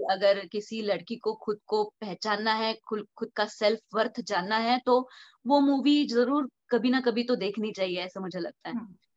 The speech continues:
Speaker 1: और
Speaker 2: हम्म।
Speaker 1: किताब, अ, जब मैं, मैंने कहा था आपसे कि मैं कुछ डिप्रेशन में थी, जब बच्ची बहुत छोटी थी और मैं न्यूली मैरिड, न्यूली, अ, मदर थी,
Speaker 2: हम्म।
Speaker 1: अ,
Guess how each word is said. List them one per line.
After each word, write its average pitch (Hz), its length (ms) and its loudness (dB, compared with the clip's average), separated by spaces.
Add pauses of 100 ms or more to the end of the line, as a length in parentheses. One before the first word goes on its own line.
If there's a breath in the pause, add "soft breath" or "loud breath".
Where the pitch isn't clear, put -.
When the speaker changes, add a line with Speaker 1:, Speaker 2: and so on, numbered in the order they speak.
(300 loud breath)
Speaker 1:
और 277 80 6
Speaker 2:
हम्म। - 100 2
Speaker 1:
किताब, 285 580 4 (520)
अ, 226 680 2
जब 226 200 -4
मैं, 254 240 4
मैंने 240 240 0
कहा 233 260 -4
था 233 160 -4
आपसे 220 500 -2
कि - 360 -12
मैं 208 180 -2
कुछ 220 260 -8
डिप्रेशन 202 500 -4
में 202 100 -4
थी, 214 180 -8
जब 208 140 -6
बच्ची 180 540 -8
बहुत 233 260 -4
छोटी 208 280 -2
थी 208 180 -6
और 185 180 0
मैं 180 200 -6 (400)
न्यूली 240 600 6
मैरिड, 196 460 4 (120)
न्यूली, 262 600 6
अ, 185 340 4 (480 soft breath)
मदर 233 460 4
थी, - 420 -8 (600)
Speaker 2:
हम्म। 220 160 -8
Speaker 1:
अ, 190 500 -2